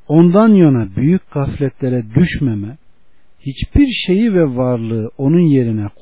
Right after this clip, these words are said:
koymama, ona eş ve ortaklar koşmamaktır. Allah'ı uluhiyetinde ve rububiyetinde tevhid etmektir.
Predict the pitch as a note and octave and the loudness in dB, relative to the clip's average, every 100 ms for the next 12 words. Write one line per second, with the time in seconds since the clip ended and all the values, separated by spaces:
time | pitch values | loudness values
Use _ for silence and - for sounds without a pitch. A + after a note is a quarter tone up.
0 | - E3 E3+ C#3 G2+ F#2 - - - - | 0 4 4 2 -2 -10 -18 -20 -20 -20
1 | - - - - - - D3 F#3 F3 - | -20 -20 -20 -20 -18 -2 4 6 4 0
2 | F3+ G3 - D3+ C#3+ D3 - C#3+ - C3+ | -4 -4 -4 -6 -2 -4 -4 -10 -8 -10
3 | A#2+ - D3 - G#2+ F2+ E2 - - - | -10 -6 -6 -6 -8 -12 -16 -20 -20 -20
4 | - - - - - - - - - - | -20 -20 -20 -20 -20 -20 -20 -20 -20 -20
5 | - - - B2+ B2+ B2 A2+ B2+ C3+ - | -20 -20 -16 -8 -4 -4 -4 -6 -8 -14
6 | - - - - - B2+ B2 B2+ B2+ B2 | -20 -20 -20 -20 -12 -6 0 0 0 0
7 | A#2+ - C3 D#3 F#3+ D#3 B2 A#2+ A#2 A2 | -2 -4 -6 -2 -2 -2 -2 -2 -4 -6
8 | A2 - A2 G#2+ - G2 F#2 G#2+ D#3 C#3+ | -6 -8 -10 -10 -12 -14 -14 -14 -12 -14
9 | - - - - | -14 -20 -20 -20